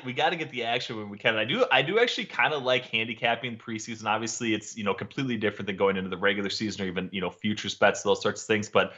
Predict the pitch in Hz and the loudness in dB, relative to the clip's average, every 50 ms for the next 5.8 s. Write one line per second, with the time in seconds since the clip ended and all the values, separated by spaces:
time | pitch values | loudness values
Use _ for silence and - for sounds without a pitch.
0 | - - - 117 127 151 160 185 185 156 135 120 127 123 135 151 139 135 117 120 | -14 -2 4 6 6 6 6 6 4 4 6 6 6 8 6 6 6 2 2 2
1 | 120 123 123 - - 127 120 113 110 110 - 113 104 98 113 107 107 101 - - | 2 2 2 0 -2 0 0 2 0 0 -2 -6 -6 -4 -2 0 0 -2 0 2
2 | 110 107 104 101 101 101 - - _ _ _ _ - 110 127 - - - - - | 4 4 6 4 4 2 -2 -8 _ _ _ _ 4 6 6 6 4 0 -10 -8
3 | 151 143 139 135 135 131 127 - 117 - 127 117 - - _ - - 135 127 113 | -6 -2 -2 0 0 0 -2 -4 -4 -6 -6 -10 -12 -16 _ -8 -6 -4 -2 2
4 | 117 107 107 107 - - 113 110 104 95 95 87 95 98 107 127 131 123 131 131 | 6 6 6 6 4 0 -4 -4 -4 -4 -4 0 4 6 6 6 6 4 4 4
5 | 127 131 131 120 104 104 98 - 107 95 - - 98 95 95 - | 6 6 4 4 2 0 0 0 -2 -4 -2 0 0 0 0 -4